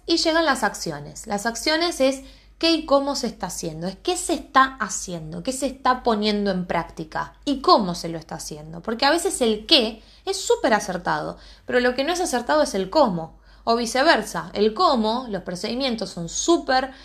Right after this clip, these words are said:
efectivos, pero el qué es tan poco errado, ¿no? ¿Cómo repercute en la situación actual? ¿Cómo está el resto de los, de los, eh,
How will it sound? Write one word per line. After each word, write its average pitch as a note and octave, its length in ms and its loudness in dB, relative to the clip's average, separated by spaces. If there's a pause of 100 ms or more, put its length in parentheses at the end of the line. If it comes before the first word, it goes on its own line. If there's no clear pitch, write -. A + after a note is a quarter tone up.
(320)
efectivos, B3+ 760 0 (260)
pero B3+ 180 8
el B3+ 220 4
qué E4+ 320 2
es A3+ 160 0
tan G#3+ 200 0
poco F3+ 260 -2
errado, D#3 400 -6
¿no? D#4 280 -2 (800)
¿Cómo F4+ 240 6
repercute B3 500 2
en B3 60 0
la A3+ 80 0
situación G3 400 -4
actual? F3 560 -4
¿Cómo C4 240 2
está G#3+ 220 2
el F3 100 0
resto F3 320 -6
de E3 100 -4
los, D#3+ 340 -10
de F3+ 120 -6
los, - 420 -10
eh, - 340 -10